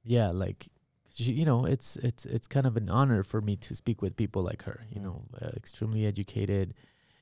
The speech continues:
Speaker 1: and, uh, um, like, her goodwill and, like, you know, doing things in the community. So, um,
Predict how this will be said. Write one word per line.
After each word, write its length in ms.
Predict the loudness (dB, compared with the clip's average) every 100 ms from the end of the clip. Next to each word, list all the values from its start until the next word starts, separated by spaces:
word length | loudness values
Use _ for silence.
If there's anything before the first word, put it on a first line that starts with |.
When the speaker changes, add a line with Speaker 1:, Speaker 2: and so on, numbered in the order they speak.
| _
Speaker 1:
and, 520 | 0 4 4 2 0 0
uh, 300 | -2 -2 -4 -4
um, 420 | -2 -2 -4 -10 -14 _ _ _ -10
like, 200 | -10 -8 -2
her 120 | -2
goodwill 680 | 4 4 4 2 4 4 2
and, 160 | 0
like, 180 | 0 -2 -6 _ _
you 100 | -10 -6
know, 80 |
doing 300 | 0 2 2
things 340 | 0 -4 -6 -4
in 180 | -4 -2
the 100 | -4
community. 480 | -4 -4 -2 -4 -6
So, 320 | -6 -6 -6 -12 _ _ _ _ 2
um, 540 | 6 8 8 6 0